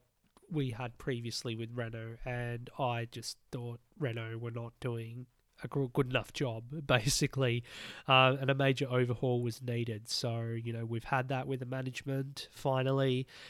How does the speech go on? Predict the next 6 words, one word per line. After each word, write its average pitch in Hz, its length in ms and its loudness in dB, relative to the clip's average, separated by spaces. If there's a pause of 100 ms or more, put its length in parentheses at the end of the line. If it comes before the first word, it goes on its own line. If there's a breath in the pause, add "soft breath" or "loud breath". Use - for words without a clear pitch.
(160 loud breath)
and 123 640 -2 (120)
I 117 100 0
think, 127 320 -6
like 127 280 -6
any 123 400 -4 (640 loud breath)
wise 127 640 4